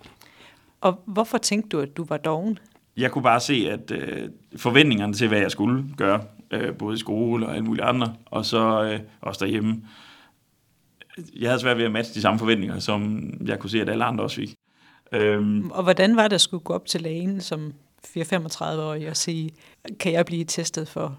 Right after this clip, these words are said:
Speaker 1: det her?"
Speaker 2: Ja. Jamen, det, det var sådan en underlig ting. Jeg var faktisk, da jeg kom til lægen, så var jeg allerede hundrede procent sikker på, at der var noget. Altså, man kan læse listen, så kan man så se over symptomer og sige, "Okay, hvis så mange symptomer passer på,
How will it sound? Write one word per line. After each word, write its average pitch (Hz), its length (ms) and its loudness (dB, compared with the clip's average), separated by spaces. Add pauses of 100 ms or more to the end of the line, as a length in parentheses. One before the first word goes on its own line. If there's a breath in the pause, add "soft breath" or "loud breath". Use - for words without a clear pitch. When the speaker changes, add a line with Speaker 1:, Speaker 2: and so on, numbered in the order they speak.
Speaker 1:
det 156 100 -8
her?" 156 160 -10
Speaker 2:
Ja. - 60 -12 (720 soft breath)
Jamen, 113 240 0
det, 131 80 2 (160)
det 120 120 0
var 120 140 2
sådan 135 160 0
en - 40 -2
underlig 139 300 2
ting. 110 160 -2
Jeg 113 60 2
var 107 60 -2
faktisk, 127 360 0
da 113 60 0
jeg 110 120 0
kom 135 200 2
til 110 100 0
lægen, 110 200 4
så 107 120 0
var 107 120 4
jeg 101 100 0
allerede 107 240 0
hundrede 104 200 -2
procent - 220 -6
sikker - 160 -4
på, 107 80 -6
at - 180 -10
der - 60 -8
var - 120 -10
noget. - 200 -12 (400 soft breath)
Altså, - 200 -10 (220)
man 95 260 -4 (440)
kan 117 120 4
læse 127 240 6
listen, 120 320 2
så 110 120 0
kan 110 160 0
man 107 200 -2
så 107 100 -2
se 104 260 0 (340 loud breath)
over 110 300 -2
symptomer 104 440 -4 (300)
og 107 60 -10
sige, 107 120 -2
"Okay, 107 180 2
hvis 104 240 -4 (100)
så - 180 -2
mange 120 240 4
symptomer 110 380 -2
passer - 260 -2
på, - 280 -8